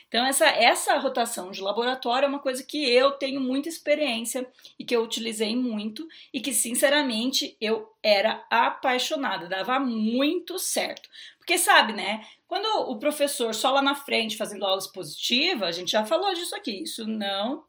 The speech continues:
dá certo. É legal, se é importante? É. O professor tem que fazer aula expositiva?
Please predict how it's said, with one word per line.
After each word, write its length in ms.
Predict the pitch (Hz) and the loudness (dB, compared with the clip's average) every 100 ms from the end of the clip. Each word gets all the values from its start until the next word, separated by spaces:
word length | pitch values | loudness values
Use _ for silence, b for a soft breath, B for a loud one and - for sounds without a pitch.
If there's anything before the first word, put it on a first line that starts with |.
| - | 0
dá 200 | 247 294 | 2 2
certo. 540 | - - - - - - B B B | -2 -4 -4 -8 -16 -20 B B B
É 100 | 240 | 0
legal, 800 | 226 226 180 220 240 294 220 180 | 2 0 4 4 6 6 6 4
se 340 | - - 277 254 | -2 -2 -2 2
é 100 | 247 | 0
importante? 800 | 233 190 - 254 196 - - _ - | 0 -4 2 4 4 -2 -12 _ -6
É. 300 | 220 208 - B B | 2 2 2 B B
O 80 | 226 | -16
professor 540 | 220 254 240 226 247 | -4 -2 -2 0 -2
tem 240 | 240 294 320 | 2 4 2
que 60 | |
fazer 240 | 311 233 208 | 0 -4 -2
aula 140 | 196 | -2
expositiva? 800 | 190 - 185 175 - 285 214 - | -4 -10 -12 -6 -2 -2 -4 -10